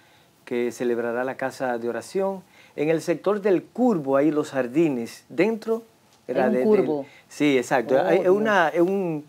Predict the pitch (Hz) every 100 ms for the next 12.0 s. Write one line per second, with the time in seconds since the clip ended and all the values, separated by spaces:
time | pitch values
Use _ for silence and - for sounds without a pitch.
0 | _ - 160 175 165 135 120 _ - -
1 | 160 160 208 180 170 156 156 202 175 151
2 | 147 131 120 135 196 185 143 151 - -
3 | - 139 135 156 160 165 156 156 160 135
4 | 135 165 170 156 156 156 139 135 127 -
5 | 202 208 185 _ _ _ - 127 127 127
6 | 113 185 185 165 135 - 185 214 208 -
7 | _ 135 127 160 170 147 135 127 117 113
8 | - 160 175 170 _ - 151 135 107 123
9 | 107 107 - 104 110 110 170 208 214 -
10 | _ _ _ 123 - 139 202 202 175 -
11 | 185 190 143 131 123 110 117 107 104